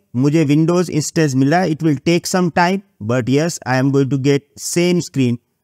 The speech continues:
as I have physically in front of me। तो ये मेरा Windows इंस्टेंस जो है वो हो गया। अब देखिए, यहाँ पे एक मैटर है कि मुझे हर बार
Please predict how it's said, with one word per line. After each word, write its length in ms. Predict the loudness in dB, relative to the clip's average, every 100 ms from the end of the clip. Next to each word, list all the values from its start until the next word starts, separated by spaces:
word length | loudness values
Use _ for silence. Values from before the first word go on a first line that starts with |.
| _
as 220 | -2 0 0
I 140 | 0
have 260 | 2 0 0
physically 640 | 0 0 0 0 0 0 0
in 180 | -2 -2
front 280 | 0 0 0
of 160 | -4
me। 180 | -4 -4 -8 _ _ _ _ _ _ _ _ _ 0
तो 60 |
ये 120 | 2 2
मेरा 200 | 0 0
Windows 400 | 0 0 0 -2
इंस्टेंस 480 | -4 -2 -2 -2 -2
जो 120 | -2
है 200 | 0 -4 _ _ _ _ _ _ _ _ _ _ -6
वो 160 | -2 0
हो 140 | 0
गया। 220 | -2 -8 -16 _ _ _ _ _ _ _ _ _ -2
अब 180 | -2 0
देखिए, 440 | -2 -4 -10 -14 -20 _ _ _ -2
यहाँ 280 | 0 2 0
पे 100 | -2 -2
एक 300 | -2 -2 -6 -18 _ _ _ -4
मैटर 360 | -2 0 0 0
है 160 | 0 -2 _ _ _ _ _ -2
कि 240 | 0 0 -4 _ _ -2
मुझे 360 | 0 2 0 -2 _ -8
हर 260 | -2 -2 -2
बार 380 | -2 -2 -2